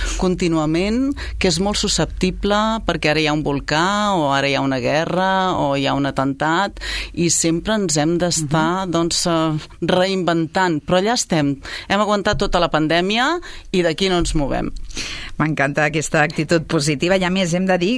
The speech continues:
Speaker 2: que, com destacaves abans, no, Sílvia, que la gent té ganes de viatjar i
Speaker 1: Que
Speaker 2: això,
Speaker 1: sí.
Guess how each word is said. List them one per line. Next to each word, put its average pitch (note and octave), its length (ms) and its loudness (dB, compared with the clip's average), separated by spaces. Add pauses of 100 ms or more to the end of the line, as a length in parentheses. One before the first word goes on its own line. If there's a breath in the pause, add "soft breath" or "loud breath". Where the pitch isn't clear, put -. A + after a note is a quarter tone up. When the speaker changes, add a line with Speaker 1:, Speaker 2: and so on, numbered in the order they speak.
(140)
Speaker 2:
que, E3+ 220 2
com D#3+ 160 0
destacaves D#3 580 2
abans, D#3 420 2
no, D3 200 0
Sílvia, F#3 580 0
que E3 140 2 (180)
la D3+ 180 0
gent G#3 240 6
té D3 120 0
ganes D3+ 320 0
de C3 100 0
viatjar C3 360 0
i C#3 40 0
Speaker 1:
Que C3 60 0
Speaker 2:
això, E3 240 4
Speaker 1:
sí. G#3 180 0